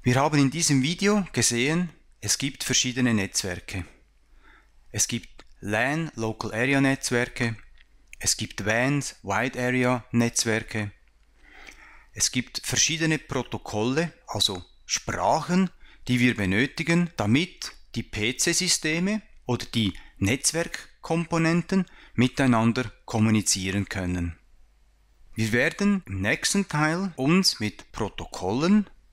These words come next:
mit Standards und mit dem lan weiter auseinandersetzen. Wir werden die verschiedenen Komponenten anschauen, besprechen und ich werde Ihnen den Einsatz zeigen, wo die einzelnen Begriffe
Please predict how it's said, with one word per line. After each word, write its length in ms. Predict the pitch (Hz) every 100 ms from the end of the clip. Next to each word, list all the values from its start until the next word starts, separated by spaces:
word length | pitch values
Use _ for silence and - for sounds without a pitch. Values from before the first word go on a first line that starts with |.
| -
mit 480 | 131 127 - - - -
Standards 1000 | - 90 117 156 165 196 - - - - - _ _ _ -
und 540 | 139 196 226 - -
mit 500 | 123 127 - - -
dem 220 | 107 98 - -
lan 640 | 104 104 113 151 185 180 -
weiter 480 | 92 127 - 139 - -
auseinandersetzen. 1120 | 101 98 85 87 98 107 92 - - 92 85 _ -
Wir 140 | 101
werden 360 | 104 127 233 160
die 120 | 127
verschiedenen 680 | 110 - 151 160 185 180 180 - - -
Komponenten 920 | - 117 104 98 98 147 165 175 175 -
anschauen, 800 | 110 131 170 170 170 180 196 180 - _ _ -
besprechen 800 | 104 - - 143 - 170 180 175 - - _ -
und 160 | 98
ich 140 | 104 -
werde 260 | 120 135
Ihnen 280 | 139 139 131
den 160 | 104 98
Einsatz 580 | - 120 143 156 - -
zeigen, 420 | 135 131 131 127
wo 400 | 113 127 165 185 -
die 100 | 107
einzelnen 760 | 117 147 - 139 135 131 135
Begriffe 720 | - 110 120 170 - - 180